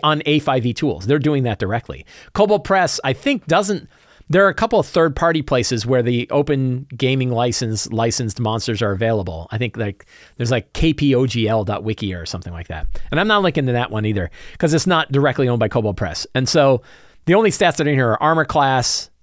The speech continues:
hit points, initiative, challenge rating, and a few other things. But they're basically the things you need to index a monster. You still have to go get the stat block if you're actually gonna run it. So that's, that's important to me. So we'll have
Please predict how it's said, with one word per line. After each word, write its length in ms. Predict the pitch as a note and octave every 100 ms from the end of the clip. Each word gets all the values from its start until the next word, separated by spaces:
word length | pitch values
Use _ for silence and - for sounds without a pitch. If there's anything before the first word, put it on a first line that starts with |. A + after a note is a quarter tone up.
| _
hit 300 | - D#3 -
points, 560 | C3+ B2 A#2 - - -
initiative, 840 | A2+ C3+ - B2+ A#2 A2+ G#2+ - -
challenge 360 | C3+ B2 A2+
rating, 280 | A#2 A2 G#2+
and 200 | G2+ A2
a 40 |
few 220 | A2+ D3 B2+
other 160 | A2
things. 240 | G2+ G2+ - - -
But 80 | F3
they're 100 | G3
basically 440 | E3+ G3+ E3 D3
the 140 | C3 B2+
things 300 | F#3 E3 B2+
you 60 |
need 160 | C#3 C3+
to 60 |
index 420 | B2+ D3+ C3+ A#2+ B2+
a 20 |
monster. 280 | G#2 G#2 A2+
You 100 | A#2+
still 220 | - C#3+
have 140 | A#2
to 80 | A#2
go 260 | G#2 G2+ F2+
get 160 | A2+
the 80 | -
stat 240 | - G#2 F2+
block 160 | E2
if 100 | -
you're 120 | G2+
actually 220 | F2+ - E2
gonna 120 | D#2+
run 220 | E2 D#2+
it. 100 | D#2 - _ - - _
So 240 | - B2 G2
that's, 260 | C3 -
that's 260 | - - -
important 340 | G2+ F2+ D2+
to 60 | F#2+
me. 280 | D#2 E2+ -
So 180 | - D#3
we'll 120 | E3+
have 400 | C#3 C3+ B2 A2